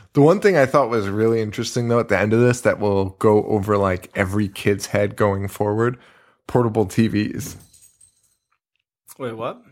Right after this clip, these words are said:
Speaker 1: Like a por-, like Homer had that portable T V.
Speaker 2: Oh, oh, yeah, yeah.
Speaker 1: Like, kids are gonna be like, "What the fuck is
Speaker 2: Yeah, I know.
Speaker 1: that thing?"
Speaker 2: <laughs> Yeah.
Speaker 1: Like, what? Why, why doesn't he just have an iPhone?
Speaker 2: Right.
Speaker 1: Just watch your fucking iPhone, pal.
Speaker 2: I know. And that was, like,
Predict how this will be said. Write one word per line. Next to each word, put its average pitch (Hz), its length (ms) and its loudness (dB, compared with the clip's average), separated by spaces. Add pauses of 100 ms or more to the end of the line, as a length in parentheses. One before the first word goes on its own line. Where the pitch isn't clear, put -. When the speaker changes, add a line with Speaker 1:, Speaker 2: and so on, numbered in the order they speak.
(340)
Speaker 1:
Like 131 180 2
a 120 60 0
por-, 143 280 -2
like 127 200 2
Homer 135 280 0
had 127 180 0
that 117 200 2
portable 117 440 -2
T - 120 -14
V. 170 60 0
Speaker 2:
Oh, 156 560 4
oh, 135 40 -4
yeah, 123 180 -8
yeah. 117 140 -10
Speaker 1:
Like, 131 160 -2
kids 180 200 -2
are 233 40 -2
gonna 196 100 -2
be 165 100 -2
like, 123 200 0
"What 123 140 -10
the 165 100 -2
fuck - 680 -8
is 98 100 -12
Speaker 2:
Yeah, 98 100 -10
I - 40 -12
know. 110 40 -8
Speaker 1:
that 131 300 0
thing?" 101 440 -12
Speaker 2:
<laughs> - 40 -12
Yeah. 196 140 0
Speaker 1:
Like, 147 280 -2
what? 214 420 4 (580)
Why, 156 260 4
why 131 200 4
doesn't 156 200 4
he 156 40 2
just 143 160 0
have 147 120 4
an 120 120 0
iPhone? 123 720 -2
Speaker 2:
Right. - 220 -12 (140)
Speaker 1:
Just 151 140 -10
watch 165 200 8
your 156 80 0
fucking 170 300 2
iPhone, 127 560 0
pal. 147 520 0
Speaker 2:
I 135 60 -6
know. 120 180 -6 (360)
And 143 100 -10
that 156 120 0
was, 165 140 -2
like, 127 240 -6